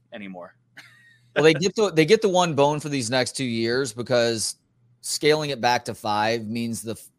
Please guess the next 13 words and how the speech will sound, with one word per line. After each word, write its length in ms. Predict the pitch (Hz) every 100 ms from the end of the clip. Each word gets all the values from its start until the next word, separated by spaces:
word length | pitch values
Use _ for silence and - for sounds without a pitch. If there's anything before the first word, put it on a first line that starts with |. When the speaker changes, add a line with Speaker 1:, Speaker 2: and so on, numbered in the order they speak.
| _
Speaker 2:
four, 600 | 120 123 117 113 110 110 _ _ _ _
the 80 | -
Power 340 | 143 143 139
Four 300 | - 135 127
conferences 800 | - 113 110 120 113 127 127 -
minus 380 | 110 113 117 110
the 80 | 110
Pac-twelve 760 | 113 110 - 110 110 117 -
plus 280 | _ 127 123
that 260 | 113 110
fifth 200 | - 110
conference. 540 | - 107 107 120 120 113
And 220 | 110 101